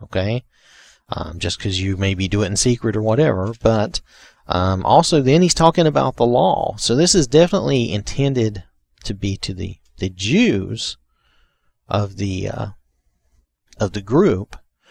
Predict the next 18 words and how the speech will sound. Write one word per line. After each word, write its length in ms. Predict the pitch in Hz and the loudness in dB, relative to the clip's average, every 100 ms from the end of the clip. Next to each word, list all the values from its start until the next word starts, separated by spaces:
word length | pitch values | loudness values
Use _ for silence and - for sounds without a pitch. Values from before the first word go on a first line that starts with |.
| _ _ - | _ _ -6
because, 800 | 107 - 113 110 107 107 - - _ _ _ _ _ _ | -4 0 2 2 0 -2 -6 -10 _ _ _ _ _ _
you 100 | - | -4
know, 140 | 98 | -4
they're 220 | 92 127 151 | 2 6 8
the 100 | 127 | 6
ones 340 | 113 110 107 | 4 0 0
that 140 | 80 | -2
would 140 | 101 101 | -2 -4
still 260 | - 117 | 2 2
be 180 | 110 107 | 2 0
wanting, 500 | 101 101 101 98 98 - | 0 0 0 -4 -6 -2
you 140 | 214 | 0
know, 120 | 139 | 2
it's 200 | 107 - | 0 -2
a, 80 | 107 _ | -6 _
it's 220 | - - | -12 -10
kind 260 | - - 98 | -8 -8 -10
of, 160 | 98 | -10